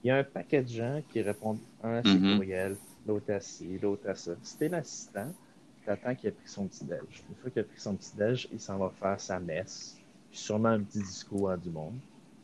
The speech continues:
Speaker 1: Après ça, tu leur suis, tu te déplaces en voiture, tu refais deux, trois adresses, tu le regardes faire ses prières. C'est peut-être chiant, le contexte peut être chiant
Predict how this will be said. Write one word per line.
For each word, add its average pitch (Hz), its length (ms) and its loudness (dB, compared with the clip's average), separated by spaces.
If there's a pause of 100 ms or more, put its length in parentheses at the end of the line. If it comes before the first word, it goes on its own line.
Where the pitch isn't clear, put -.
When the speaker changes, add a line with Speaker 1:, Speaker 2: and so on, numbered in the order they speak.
(220)
Speaker 1:
Après 92 260 0
ça, 107 140 2
tu - 140 -10
leur 95 220 0
suis, 92 340 -6 (100)
tu - 80 -20
te - 60 -12
déplaces 110 420 4
en 104 120 4
voiture, 95 520 0 (460)
tu - 200 -12
refais 123 440 8
deux, 113 180 4
trois 101 320 2
adresses, 92 600 0
tu 113 80 -6
le 101 80 4
regardes 107 340 4
faire 101 140 -2
ses 95 140 -4
prières. 101 340 -2 (1040)
C'est - 160 6
peut-être 156 240 0
chiant, 151 240 6
le 98 80 0
contexte - 600 -2
peut 104 120 2
être 90 100 -2
chiant 107 400 -2